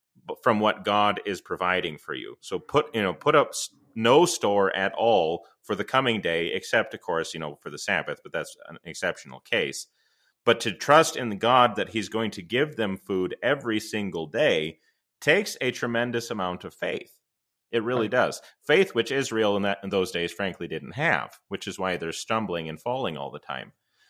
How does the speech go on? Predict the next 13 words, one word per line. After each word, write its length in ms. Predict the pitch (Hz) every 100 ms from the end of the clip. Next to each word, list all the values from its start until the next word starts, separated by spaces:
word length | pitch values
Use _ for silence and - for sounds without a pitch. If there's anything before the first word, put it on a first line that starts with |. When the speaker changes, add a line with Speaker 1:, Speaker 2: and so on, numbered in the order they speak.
| _
Speaker 1:
But 120 | 139
then 280 | 135 127 110 _ _
it's 200 | 139 127
not 180 | 160 185
in 140 | 135
conflict 640 | 110 147 190 202 117 110 110
then 180 | 101
even 240 | 110 113 101
with 220 | 87 -
Jesus 560 | 139 185 139 104 95 -
in 140 | 98
John 280 | 92 98 85
six 480 | - 180 143 -